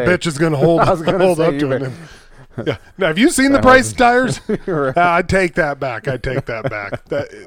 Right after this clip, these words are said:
Speaker 2: it's a, it expired.
Speaker 1: And he drives
Speaker 2: That
Speaker 1: that
Speaker 2: deal
Speaker 1: big,
Speaker 2: ex-,
Speaker 1: yeah.
Speaker 2: yeah, that deal expired. Craig, Craig's probably packing. I don't think you wanna, I
Speaker 1: Don't
Speaker 2: don't
Speaker 1: be
Speaker 2: think you wanna
Speaker 1: slashing
Speaker 2: mess
Speaker 1: those
Speaker 2: with that.
Speaker 1: tires.
Speaker 2: I don't think you wanna mess with that. Uh,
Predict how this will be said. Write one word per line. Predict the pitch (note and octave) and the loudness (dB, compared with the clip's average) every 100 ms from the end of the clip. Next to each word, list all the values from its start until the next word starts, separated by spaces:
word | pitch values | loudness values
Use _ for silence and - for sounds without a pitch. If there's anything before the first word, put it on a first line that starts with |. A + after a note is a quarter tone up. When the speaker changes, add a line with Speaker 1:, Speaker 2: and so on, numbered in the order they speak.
| - | -18
Speaker 2:
it's | D#3+ D#3 E3+ | -10 -6 -6
a, | C3+ | -8
it | E3 D#3 | -6 -4
expired. | D3 - - B2+ B2+ | -4 -8 -6 -4 -2
Speaker 1:
And | C3 | -4
he | |
drives | A2 A2+ - | -4 -4 -2
Speaker 2:
That | A2 | -4
Speaker 1:
that | |
Speaker 2:
deal | B2 C3+ | -2 -2
Speaker 1:
big, | - | -2
Speaker 2:
ex-, | G2+ | -4
Speaker 1:
yeah. | G#2+ F#2+ F2+ _ | -4 -6 -10 _
Speaker 2:
yeah, | A#2+ A2+ F#2+ | -12 -10 -10
that | A2 A2+ | -10 -10
deal | A#2 G#2 | -10 -10
expired. | - - A#2 G#2+ G2+ _ _ _ _ _ _ _ _ _ - - | -12 -12 -10 -8 -12 _ _ _ _ _ _ _ _ _ -20 -8
Craig, | - C4 E4 E3+ - | -2 -2 -4 -12 -8
Craig's | - G#3 G#4 | 0 2 2
probably | - G#4+ - | 0 0 0
packing. | D3+ E3 A3 A#2 G#2+ | 0 0 0 -4 -6
I | C3 | -4
don't | G#3 | -2
think | G#3+ G#3+ G#3+ | -4 -6 -4
you | |
wanna, | G#3 G#3 F#3+ | -2 -2 -2
I | |
Speaker 1:
Don't | F3 F#2 | -6 -6
Speaker 2:
don't | D#3 F3+ | -4 -4
Speaker 1:
be | A3 | -4
Speaker 2:
think | G#3 | -4
you | G#2 | -2
wanna | G3+ F3 | -2 -2
Speaker 1:
slashing | |
Speaker 2:
mess | F3 | -4
Speaker 1:
those | - | -4
Speaker 2:
with | G#2+ | -6
that. | G2+ | -6
Speaker 1:
tires. | E2+ D#2+ A2 | -8 -10 -12
Speaker 2:
I | |
don't | A#2+ C3+ | -12 -8
think | C#3 | -8
you | C3+ | -6
wanna | C3+ B2+ | -6 -6
mess | A#2+ G#2 | -8 -10
with | G2 | -12
that. | F#2+ | -12
Uh, | G#2+ C3+ | -8 -10